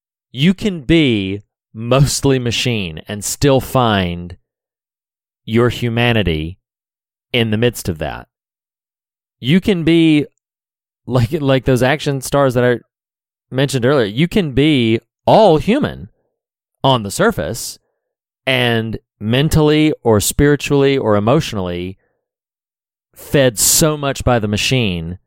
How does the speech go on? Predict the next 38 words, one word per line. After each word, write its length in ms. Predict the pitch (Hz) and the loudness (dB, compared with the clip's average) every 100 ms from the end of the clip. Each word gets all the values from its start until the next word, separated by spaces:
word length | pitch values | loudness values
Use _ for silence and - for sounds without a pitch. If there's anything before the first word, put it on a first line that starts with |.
| _ _ - | _ _ -4
that 200 | 107 120 | -4 -2
you've 120 | 101 | 0
lost 340 | 110 107 - | 2 2 0
complete 440 | - 101 - 139 - | -8 -4 -2 -2 -2
sight 240 | 120 104 | 0 2
of 100 | 95 | 2
who 80 | 101 | 0
you 200 | 87 85 | 0 -2
are. 280 | 76 - - _ _ _ _ _ _ | -2 -6 -14 _ _ _ _ _ _
And 540 | 120 110 104 98 95 - _ _ _ _ _ - | -2 0 0 -4 -8 -14 _ _ _ _ _ -6
the 180 | 107 113 | 0 4
longer 480 | 120 139 147 147 | 4 2 0 0
that 240 | 120 113 107 | 2 0 0
you 200 | 110 110 | -2 0
have 420 | 104 98 95 - _ _ _ - | 0 0 -4 -10 _ _ _ -4
played 400 | - 131 131 123 | 0 2 2 2
into 1040 | 123 123 123 - 120 113 110 107 104 107 _ - | 0 -2 -4 -2 2 2 2 0 -2 -4 _ -14
the, 460 | 98 104 98 95 92 | -4 -2 -2 -4 -6
the 160 | 92 | -8
narrative, 600 | 87 104 135 160 170 151 | -2 0 2 2 2 2
the 100 | 123 | 0
longer 320 | 107 110 110 | 0 0 0
that 140 | 104 98 | 0 0
you 140 | 101 | -2
have 140 | 98 - | -2 0
played, 400 | 127 113 110 107 | 2 2 0 -2
the, 140 | 107 | -4
the 140 | - 117 | -2 0
longer 280 | 127 151 131 | 0 2 0
that 100 | 107 | 0
you 120 | 117 | 0
have, 200 | 95 95 | -2 -4
like, 220 | 127 127 - | -2 0 0
that's 240 | 175 - | -4 -4
why 240 | 165 156 | 0 0
it's 240 | 139 120 - | -2 -4 -6
so 300 | - 156 147 | -2 0 0
important 640 | 131 - 147 117 104 98 | -2 0 0 0 -8 -16